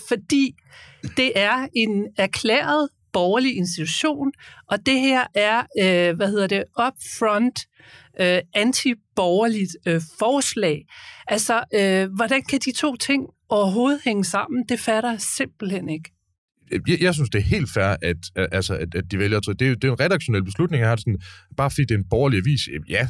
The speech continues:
Speaker 2: så, så man synes, det, det er dumt, men, øh, øh, hvil-, hvilket jeg jo så også selv synes, men jeg har det sådan, det, jeg synes, det er da om noget med til at sikre, at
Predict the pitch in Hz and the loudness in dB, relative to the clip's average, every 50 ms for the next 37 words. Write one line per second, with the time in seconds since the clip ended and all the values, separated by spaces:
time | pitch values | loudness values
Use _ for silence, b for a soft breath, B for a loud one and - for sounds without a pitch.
0 | - - 107 117 110 98 127 131 120 101 - 123 120 107 - 117 95 78 - - | -4 -4 -2 -2 0 0 0 0 0 -2 -2 -2 -2 -2 0 0 0 0 0 0
1 | 92 87 82 - 123 139 135 - - 107 95 90 87 87 87 85 85 85 87 85 | -2 0 0 0 0 0 -2 -2 -4 -2 0 0 2 2 2 2 2 2 2 0
2 | 87 B B B B B B B B - 110 98 92 90 82 78 73 - 69 71 | -2 B B B B B B B B -2 0 0 2 2 0 -2 -4 -6 -6 -4
3 | 90 101 95 107 101 98 110 101 98 95 - 101 101 107 104 - 170 156 139 - | -4 -2 0 0 0 2 2 2 2 2 0 0 0 0 0 0 0 0 0 0
4 | 113 104 101 - - 101 95 95 90 90 104 113 101 82 85 82 - 58 78 - | 0 0 0 0 0 0 0 2 2 2 2 0 -2 -2 -6 -8 -10 -10 -10 -6
5 | - 95 95 - - 101 95 87 - - - B B B B B B B B - | -6 -4 -4 -2 -2 -2 -2 -2 -4 -8 -12 B B B B B B B B 0
6 | 110 101 95 95 - - 95 95 101 101 113 143 165 180 180 170 139 127 113 117 | 0 2 2 0 0 0 0 0 2 2 2 4 4 4 2 2 2 2 2 2
7 | - - - 110 95 - - 143 151 - 147 90 78 92 | 2 2 0 0 0 2 2 0 0 0 0 0 0 0